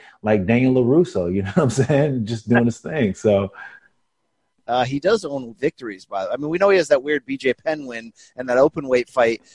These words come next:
Speaker 2: Uh, he beat both Rich Franklin and Stephan Bonnar in his first three pro fights. And then, you know, he started adding some big wins from Tito Ortiz, Thiago Silva, Rashad Evans, Shogun, Randy Couture, Ryan Bader, Dan Henderson, Mousasi,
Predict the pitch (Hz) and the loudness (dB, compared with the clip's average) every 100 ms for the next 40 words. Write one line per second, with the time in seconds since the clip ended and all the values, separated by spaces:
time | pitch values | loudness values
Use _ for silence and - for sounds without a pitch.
0 | _ _ 131 139 135 180 185 170 156 156 | _ _ 2 2 0 -4 -2 -2 0 -4
1 | 190 - 175 170 156 139 151 - 165 156 | -6 -4 -4 -2 -2 0 -4 -2 0 0
2 | 139 117 127 175 175 113 - 120 120 - | -4 -2 0 2 0 -2 -6 -10 -10 -4
3 | 147 131 - - _ - 139 208 285 - | -2 -2 -4 -16 _ -12 -6 -4 -4 0
4 | 127 117 127 123 117 - - _ - 131 | 0 2 2 2 0 -12 -20 _ -10 0
5 | 156 170 147 151 131 147 151 131 127 131 | 0 0 0 0 0 0 2 4 4 2
6 | 120 - 117 131 117 131 131 - 110 135 | -2 -12 -4 -4 -2 -2 -4 -10 -10 -4
7 | 127 123 - 131 131 120 120 123 131 - | -2 -2 -2 -6 -6 -2 0 2 0 -4
8 | 131 123 123 123 117 - 135 143 135 127 | -2 0 0 0 -2 -2 2 4 2 0
9 | 131 120 _ _ - - 151 151 156 156 | -4 -10 _ _ -14 2 4 6 4 2
10 | 156 139 _ 131 151 160 156 143 - 175 | 0 -8 _ 0 2 2 -2 -6 2 4
11 | 160 139 147 175 135 156 165 147 131 156 | 4 2 2 0 2 2 4 0 0 0
12 | 160 143 170 170 - 165 156 - - - | 0 -2 -2 -4 0 -2 -2 -8 -20 -10
13 | 135 - 180 175 170 - 170 160 | -10 0 2 4 2 -2 0 0